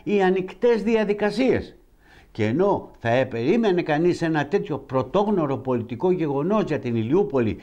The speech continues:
να έχει και την αντίστοιχη δημοσιότητα από τη μεριά της παράταξης, ακολούθησαν πολλοί μήνες σιωπής. Της υγείας σειρμάτου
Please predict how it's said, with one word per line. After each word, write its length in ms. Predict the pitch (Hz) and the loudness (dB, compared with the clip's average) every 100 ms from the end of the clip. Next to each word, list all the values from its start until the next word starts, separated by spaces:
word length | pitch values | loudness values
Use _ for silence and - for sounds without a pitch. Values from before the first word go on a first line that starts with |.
| - | -16
να 280 | - 120 143 | -6 0 2
έχει 220 | 196 190 | 0 -2
και 180 | 180 165 | -2 -2
την 360 | - 151 147 - - - | 2 2 2 -2 -12 -6
αντίστοιχη 760 | 120 110 95 135 233 - - 120 | -2 -2 0 0 0 -2 -6 -4
δημοσιότητα 1040 | 113 104 92 104 143 180 131 120 - - | 0 -2 -2 0 2 0 0 0 -2 -4
από 260 | 131 123 127 | -4 -2 -4
τη 140 | 113 | -4
μεριά 320 | 98 101 175 | -4 -2 0
της 140 | 220 - | -2 -4
παράταξης, 680 | 110 113 113 98 - 156 156 - - - | 0 2 2 -2 -4 -6 -6 -18 -20 -14
ακολούθησαν 800 | 180 196 208 247 214 196 196 170 - - | -8 -2 0 0 -2 0 -2 -2 -10 -16
πολλοί 380 | - 147 175 226 | -2 0 2 0
μήνες 320 | 180 214 196 | 0 0 0
σιωπής. 580 | - 165 160 196 - - _ _ _ - - _ _ | 0 -4 -2 -4 -4 -12 _ _ _ -20 -20 _ _
Της 260 | 147 113 | -4 0
υγείας 420 | 143 165 240 208 | -2 2 2 2
σειρμάτου 640 | 185 165 175 208 185 147 - | 2 2 4 2 2 2 0